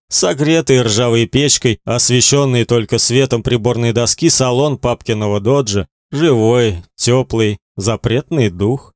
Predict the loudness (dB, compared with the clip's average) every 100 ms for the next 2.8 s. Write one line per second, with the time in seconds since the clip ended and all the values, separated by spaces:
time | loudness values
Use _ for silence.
0 | _ -4 -2 0 0 0 -2 -4 -2 0
1 | 0 0 0 0 0 0 0 -2 0 0
2 | 0 -2 -2 -2 -2 -2 -2 -4